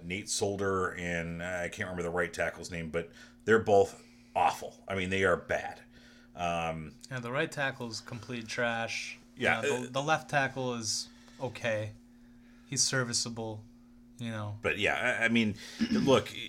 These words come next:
Speaker 1: they're, if, if they're already down their number one tight end and they have to bring in their number two tight end then to, to be, stay in and block to help with Khalil Mack. Um, and on passing downs, if you need to start using Saquon Barkley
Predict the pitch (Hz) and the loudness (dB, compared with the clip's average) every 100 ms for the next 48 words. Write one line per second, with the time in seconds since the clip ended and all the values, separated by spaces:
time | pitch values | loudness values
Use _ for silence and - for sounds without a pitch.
0 | - 87 107 127 131 113 - 113 - 127 | -14 -2 4 4 4 0 -4 -6 0 2
1 | 135 117 117 90 90 90 95 104 107 98 | 4 2 2 0 -2 -2 -2 -4 -6 -6
2 | 87 87 87 85 87 - 85 80 78 85 | -4 -2 -2 -2 -2 -2 -2 -2 -2 -2
3 | - - 85 82 85 85 - 85 87 82 | -4 -8 -6 -4 0 -2 -2 -8 -4 -4
4 | 82 82 78 78 76 73 - 85 78 87 | -4 -4 -6 -6 -6 -8 -8 -10 -6 -6
5 | 80 82 85 82 - 82 78 78 80 71 | -4 -4 -4 -6 -10 -8 -8 -8 -10 -12
6 | - - 76 82 80 80 - - - - | -18 -14 -12 -8 -8 -8 -14 -20 -20 -12
7 | 87 - 87 85 78 71 73 76 - - | -8 -4 -2 -4 -6 -8 -4 -2 -2 -6
8 | - - - - - - - - 78 87 | -18 -20 -20 -20 -20 -20 -20 -10 -4 -4
9 | 82 85 - 85 78 78 69 85 107 - | -4 -8 -6 -6 -6 -6 -6 -6 -6 -14
10 | - - - - - - - 85 80 78 | -20 -20 -20 -20 -20 -20 -6 0 2 2
11 | 76 76 90 92 - - 90 - 113 107 | -2 -4 0 0 0 4 6 6 0 4
12 | 104 117 127 82 - 90 90 90 82 82 | 4 4 0 -4 -6 -6 -6 -6 -4 -4
13 | - 82 85 82 85 80 82 80 82 - | -2 -2 -2 -6 -8 -6 -6 -8 -8 -6
14 | 87 85 85 78 78 80 78 104 101 101 | -6 -4 -6 -6 -6 -8 -8 -8 -10 -10